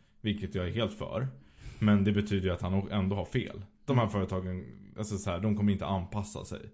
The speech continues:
Speaker 2: Nej.
Speaker 1: De kan inte anpassa sig. De har en ekonomisk modell som gör det omöjligt
Speaker 2: Mm.
Speaker 1: att verka under, under det som, liksom, typ Peab eller
Speaker 2: Mm.
Speaker 1: Skanska eller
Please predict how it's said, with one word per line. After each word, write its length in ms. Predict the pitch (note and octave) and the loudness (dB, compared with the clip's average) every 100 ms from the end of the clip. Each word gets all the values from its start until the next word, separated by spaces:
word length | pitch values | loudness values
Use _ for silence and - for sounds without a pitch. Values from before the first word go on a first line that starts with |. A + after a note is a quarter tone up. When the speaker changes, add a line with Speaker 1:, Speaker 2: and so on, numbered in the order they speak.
| _ | _
Speaker 2:
Nej. 180 | B2+ A#2 | -4 0
Speaker 1:
De 120 | F#2+ | 2
kan 300 | A#2+ A#2+ F2+ | 4 4 4
inte 200 | E2 E2+ | 0 -6
anpassa 380 | D2 D#2+ F2+ F2 | -6 -8 -8 -8
sig. 120 | F2+ | -4
De 120 | F#2+ | -2
har 60 | G2 | 0
en 60 | |
ekonomisk 560 | F#2+ F#2 G2 G2+ F#2 F2 | 0 0 2 2 0 -2
modell 360 | F2+ G2 G2+ E2+ | -2 2 2 2
som 160 | F#2 | 0
gör 80 | F#2 | 2
det 60 | F#2+ | 2
omöjligt 760 | A2+ F2+ G#2 G#2 - A1+ - | 0 4 6 4 2 -4 -6
Speaker 2:
Mm. 180 | A2+ G2+ | -8 -6
Speaker 1:
att 120 | F#2 | -6
verka 300 | F2 F2+ F2 | -2 -2 -2
under, 380 | F#2 G#2 G2+ - | 2 4 4 0
under 500 | - G#2 F2+ D2+ D2+ - _ - - - | -2 0 0 -2 -6 -10 _ -20 -20 -18
det 220 | - G2 E2 | -2 0 0
som, 340 | F2 D2+ C2 - - - | -2 -6 -8 -14 -18 -8
liksom, 480 | F#2 - E2+ B1 - - | -6 -4 -6 -6 -12 -10
typ 260 | F#2+ - | -12 -10
Peab 520 | - G2+ F2+ D#2 F#2 F#2 - | -4 -2 -2 -4 -6 -8 -8
eller 160 | - E2+ | -6 -2
Speaker 2:
Mm. 120 | B2 | 0
Speaker 1:
Skanska 520 | G#2 A2+ F#2 F#2+ C2+ - - - - - | 2 0 -4 -6 -6 -10 -20 -20 -20 -6
eller 520 | F2 F2 E2 E2+ F2 | -4 -2 -2 -6 -8